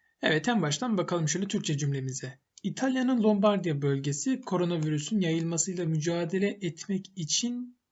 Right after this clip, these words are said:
daha katı önlemler aldı. Cumartesi günü geç saatlerde açıklanan yeni kurallar uyarınca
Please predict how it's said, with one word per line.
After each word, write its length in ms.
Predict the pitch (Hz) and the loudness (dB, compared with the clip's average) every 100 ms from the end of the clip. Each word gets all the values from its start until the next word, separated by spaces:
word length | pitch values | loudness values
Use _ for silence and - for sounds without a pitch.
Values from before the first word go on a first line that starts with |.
| _ | _
daha 260 | 208 202 220 | 2 2 2
katı 240 | 170 156 | -2 -6
önlemler 500 | 214 214 175 165 277 | -2 0 0 0 2
aldı. 400 | 220 139 120 127 _ _ _ _ - - _ | 2 2 -2 -8 _ _ _ _ -20 -20 _
Cumartesi 540 | - 208 240 220 220 190 | 0 2 2 -2 -2 0
günü 160 | 202 | 0
geç 240 | 208 196 196 | 2 0 0
saatlerde 520 | 190 165 156 147 139 | 0 -2 -2 -4 -4
açıklanan 440 | 147 - - 160 | -6 -8 -6 -4
yeni 240 | 151 165 190 | 0 0 -2
kurallar 340 | 190 165 151 | -2 0 0
uyarınca 960 | 151 165 165 165 147 147 165 220 277 | 2 2 2 2 2 2 0 0 -2